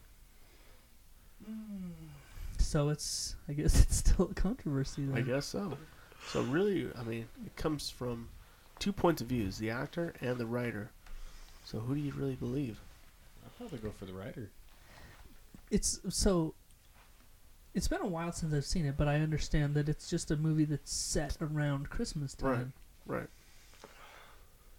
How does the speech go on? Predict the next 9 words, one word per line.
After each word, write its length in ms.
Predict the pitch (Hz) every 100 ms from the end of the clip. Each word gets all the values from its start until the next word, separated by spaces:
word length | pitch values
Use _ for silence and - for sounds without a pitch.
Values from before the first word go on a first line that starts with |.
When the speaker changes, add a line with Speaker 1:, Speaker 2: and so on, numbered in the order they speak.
| - -
Speaker 2:
Is 80 | -
there 80 | 127
Christmas 400 | - 117 120 113 117
music 340 | 123 120 117
in 120 | 120
it? 100 | 160 - - - - - - - - - - - - - - - - - -
Speaker 1:
I 60 | 135
don't 180 | 123 120
know. 220 | 175 160